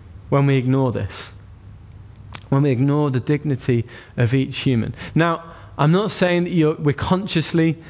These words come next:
making a decision to do this. I'm not <laughs> saying we wake up in the morning and we say, "Today I'm gonna ignore the dignity of the <laughs> humans around me." No one's doing that.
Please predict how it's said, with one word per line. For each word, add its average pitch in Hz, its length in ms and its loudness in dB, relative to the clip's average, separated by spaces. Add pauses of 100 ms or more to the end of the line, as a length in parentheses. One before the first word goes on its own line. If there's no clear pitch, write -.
(120)
making 151 340 2
a 151 60 2
decision 143 400 0
to 143 100 -2
do 139 200 2
this. 151 320 0
I'm 147 100 4
not 170 160 2
<laughs> - 0 -
saying - 180 2
we 151 120 2
wake 147 240 2
up 151 120 0
in 143 60 0
the 143 80 2
morning 135 320 2
and 117 80 2
we 117 80 2
say, 120 300 0 (480)
"Today 175 440 2
I'm 165 200 2
gonna 143 420 2 (220)
ignore 156 380 4
the 165 100 2
dignity 151 480 2
of 127 80 0
the 127 60 2
<laughs> - 120 -6
humans 170 300 2
around 143 340 2
me." 123 140 2
No 175 160 4
one's 196 180 0
doing 147 260 2
that. 107 200 -2